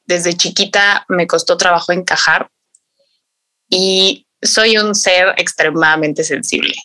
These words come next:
O sea, todo este proceso, yo creo que el, el punto toral ha sido cercar mi corazón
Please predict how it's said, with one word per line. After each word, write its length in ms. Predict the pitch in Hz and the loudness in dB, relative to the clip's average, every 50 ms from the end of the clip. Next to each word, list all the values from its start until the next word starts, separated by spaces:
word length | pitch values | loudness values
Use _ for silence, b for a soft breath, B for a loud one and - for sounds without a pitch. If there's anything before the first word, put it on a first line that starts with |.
| _ _ | _ _
O 120 | - 180 | 0 0
sea, 260 | 170 - 175 175 170 - | 2 2 2 0 0 0
todo 260 | - 208 202 220 220 | 0 2 2 2 2
este 220 | 214 202 214 214 | 0 0 -2 -2
proceso, 400 | 208 - 170 165 175 170 170 190 | 0 0 0 2 2 0 0 0
yo 180 | 190 180 180 175 | 2 2 0 2
creo 200 | 175 175 170 175 | 2 0 0 0
que 360 | - 175 170 165 - - - _ _ _ _ _ _ _ | 0 2 2 2 2 -2 -6 _ _ _ _ _ _ _
el, 260 | - 175 175 175 - | -2 0 0 2 0
el 140 | - 175 175 | 0 -2 -2
punto 300 | 175 180 180 180 214 208 | -2 -4 -2 -2 -4 -2
toral 360 | - 170 160 165 165 180 190 - | 0 2 2 4 2 2 0 0
ha 100 | - 185 | -2 -2
sido 340 | 175 - - 185 175 180 190 | -2 -2 -4 -2 0 0 0
cercar 580 | 190 - 165 156 170 165 - - 165 165 165 180 | 2 0 0 0 0 -2 0 0 0 0 0 -2
mi 160 | 180 190 185 | -2 -4 -2
corazón 720 | - 175 156 147 147 - - - 151 160 214 302 381 | 0 0 2 2 0 0 0 0 0 0 0 -2 -6